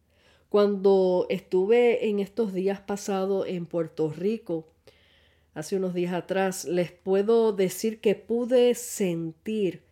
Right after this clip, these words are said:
su presencia y su misericordia que estaba con nosotros cada mañana al despertar y contemplar tanta belleza creada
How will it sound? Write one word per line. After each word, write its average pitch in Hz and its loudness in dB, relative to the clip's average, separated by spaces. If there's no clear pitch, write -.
su 202 -2
presencia 180 -2
y 254 0
su 285 -2
misericordia 202 -2
que 185 -4
estaba 175 -6
con 208 -2
nosotros 185 -6
cada 165 -4
mañana 170 -2
al 160 -4
despertar 165 -4
y 196 -4
contemplar 190 -4
tanta 220 -2
belleza 165 -2
creada 156 -4